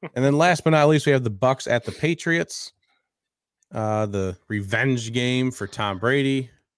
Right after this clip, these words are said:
Gronk did not make the trip. He has, like, a billion injuries inside of his chest. Um, but yeah, Tom Brady played like garbage.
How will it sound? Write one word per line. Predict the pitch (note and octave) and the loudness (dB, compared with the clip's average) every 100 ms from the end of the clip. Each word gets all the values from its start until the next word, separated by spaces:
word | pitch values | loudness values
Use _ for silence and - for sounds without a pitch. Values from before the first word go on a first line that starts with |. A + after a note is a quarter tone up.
| _ _ G#2 | _ _ -6
Gronk | B2+ D3+ C#3+ | -2 0 -2
did | B2 G#2 | -4 -2
not | A2+ G2 | -2 -2
make | G#2+ G2 | -4 -6
the | - | -8
trip. | - D#3 D3+ - | -6 -2 -2 -4
He | G#2 G2 | -10 -6
has, | G2 F#2 F2 F#2 | -4 -4 -6 -6
like, | F2+ E2+ | -8 -8
a | |
billion | E2+ G#2 G#2 G#2+ G2+ | -12 -6 -6 -4 -4
injuries | G#2+ G#2+ A2 G2+ | -6 -4 -4 -4
inside | F#2 - F2+ E2+ | -8 -6 -6 -6
of | |
his | D#2 - | -10 -12
chest. | - C3 C3+ - - _ _ _ _ _ _ _ _ G2+ | -4 0 0 -4 -16 _ _ _ _ _ _ _ _ -10
Um, | G2 F2+ F2 E2+ - _ _ _ - - | -8 -8 -8 -12 -18 _ _ _ -20 -12
but | A#2 A2 | -4 -2
yeah, | C3 | -2
Tom | - C3+ C3+ | -2 -2 0
Brady | C3+ C3 B2 G#2 _ | 2 2 0 -6 _
played | - C3+ C#3 | -4 0 0
like | A2 F#2+ F2+ | 0 -2 -2
garbage. | G#2+ E3 E3 C#3+ D3+ - | 0 2 2 -2 -4 -16